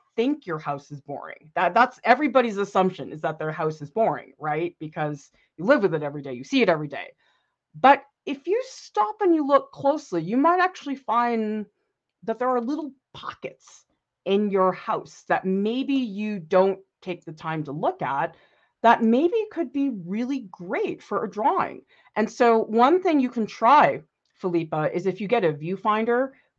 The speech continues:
you just get, like, a piece of cardboard, you just cut a little, like, window in the middle, walk around your house holding that viewfinder.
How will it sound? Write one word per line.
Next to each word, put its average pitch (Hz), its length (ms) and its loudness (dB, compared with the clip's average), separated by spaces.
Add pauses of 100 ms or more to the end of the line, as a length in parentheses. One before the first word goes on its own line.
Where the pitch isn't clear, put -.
you 196 140 -10
just 220 180 -14
get, 226 140 2
like, 190 140 2
a 165 240 2
piece 190 220 -6
of 156 180 0
cardboard, 170 600 2
you 151 60 -8
just 156 200 -14
cut - 180 -4
a 170 60 0
little, 165 320 0
like, - 200 -10
window 208 380 0
in 214 100 0
the 208 60 0
middle, 233 360 2 (680)
walk 202 280 4
around 269 280 4
your 311 120 -6
house 165 460 0 (340)
holding 294 540 2
that 240 300 4
viewfinder. 156 800 -2